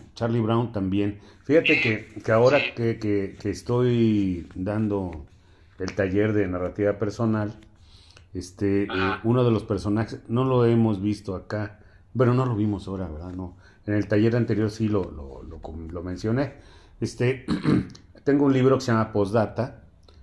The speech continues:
Speaker 1: este, que hace un re-, un rescate de, de cartas este, pues, valiosas, ¿no? Much-, todas las cartas son valiosas, pero bueno, este, de personajes, ¿no? Características de personajes.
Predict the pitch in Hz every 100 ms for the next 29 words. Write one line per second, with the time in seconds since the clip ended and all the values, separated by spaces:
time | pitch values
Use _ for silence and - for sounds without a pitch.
0 | - _ 104 98 92 - - 104 101 123
1 | 127 131 127 120 110 98 92 - - -
2 | 113 113 104 104 - 110 110 - 120 104
3 | 90 82 80 78 87 92 95 110 107 104
4 | 110 110 - - - - - - - -
5 | - 110 104 80 71 117 147 151 220 233
6 | 185 156 185 226 208 175 202 214 202 -
7 | 196 180 143 120 117 101 110 92 85 82
8 | 92 120 120 127 110 - - - - -
9 | 113 123 117 117 117 131 123 135 135 123
10 | 110 117 - - 101 - 107 104 113 107
11 | 95 95 - 117 135 143 -